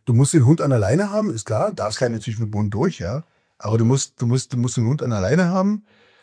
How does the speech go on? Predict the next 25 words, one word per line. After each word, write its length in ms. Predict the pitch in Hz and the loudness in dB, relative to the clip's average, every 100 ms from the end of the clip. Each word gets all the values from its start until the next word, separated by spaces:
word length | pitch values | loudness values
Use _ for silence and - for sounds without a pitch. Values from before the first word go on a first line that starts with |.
| _ _ _ - | _ _ _ -2
und, 380 | 135 131 123 - | 2 2 0 0
ähm, 360 | 127 123 123 123 | 2 2 0 -2
du 120 | 110 110 | -2 2
darfst 240 | 123 - | 2 2
ja 80 | - | -2
immer 180 | 123 113 | 0 0
weniger, 220 | 175 123 | 2 0
du 80 | 110 | 0
darfst 260 | 113 - | -2 2
dann 140 | 127 117 | 2 2
mit 80 | 110 | -2
dem 60 | |
Fahrrad 300 | 104 98 175 | -2 -2 -4
nicht 120 | - | -4
mehr 80 | 208 | -2
durchfahren 540 | 165 190 - 202 214 190 | 0 -2 -2 -8 -6 -4
irgendwie, 320 | 175 160 143 | -2 0 2
weil 100 | 107 | 2
das 100 | 123 - | 0 -2
ja 220 | 104 107 | -2 0
den, 240 | 104 101 | 2 2
den, 320 | 98 95 95 | 2 2 0
den 240 | 98 92 87 | 0 -2 0
Wegen 420 | 104 190 180 - - | 0 2 0 -2 -10
schadet, 600 | - 107 143 170 165 | -4 -2 0 0 -2